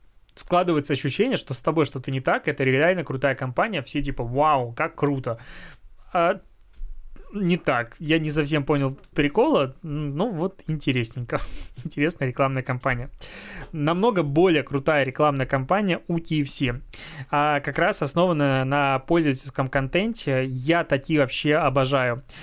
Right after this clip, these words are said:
А что они сделали? Ну, из-за того, что в Великобритании, а, были закрыты все рестораны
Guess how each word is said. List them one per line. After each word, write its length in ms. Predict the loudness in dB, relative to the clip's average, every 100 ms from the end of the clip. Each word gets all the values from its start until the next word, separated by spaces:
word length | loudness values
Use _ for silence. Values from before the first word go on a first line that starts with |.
| -18 -4
А 260 | 0 2 2
что 180 | 2 2
они 160 | 2
сделали? 340 | 2 4 4 2
Ну, 160 | 0
из-за 160 | 0 2
того, 240 | 2 2
что 220 | 2 0
в 100 | 2
Великобритании, 1000 | 0 0 -2 -2 0 0 0 0 -2 -4 -10 _ _ _ _ _ _ -20 _ -6
а, 640 | -2 0 -2 -2 -2 -4
были 220 | 2 2
закрыты 560 | 2 0 -2 0 0 0
все 440 | -2 0 2 2
рестораны 600 | 0 -2 0 0 -2 -6